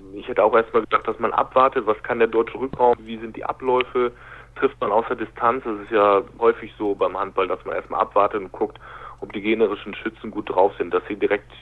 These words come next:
die Flucht nach vorne angetreten haben, kam, glaube ich, so ein bisschen der deutschen Mannschaft entgegen, die aber, was man dann auch sagen muss,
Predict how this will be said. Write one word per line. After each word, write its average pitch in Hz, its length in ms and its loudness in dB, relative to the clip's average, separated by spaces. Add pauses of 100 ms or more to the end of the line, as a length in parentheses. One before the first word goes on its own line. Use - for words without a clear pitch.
die 101 80 -6
Flucht - 320 -4
nach 113 140 2
vorne 139 320 4
angetreten 135 540 0
haben, 120 280 2 (560)
kam, 110 420 0
glaube 113 320 4
ich, 110 100 -6
so 113 80 -6
ein 104 80 -10
bisschen 113 360 -4
der 104 100 6
deutschen 110 420 4
Mannschaft 110 360 -4
entgegen, 113 640 -4
die 131 120 2
aber, 104 300 6
was 92 240 0
man 98 120 0
dann 92 180 2
auch 98 240 -2
sagen 110 260 4
muss, 110 140 -2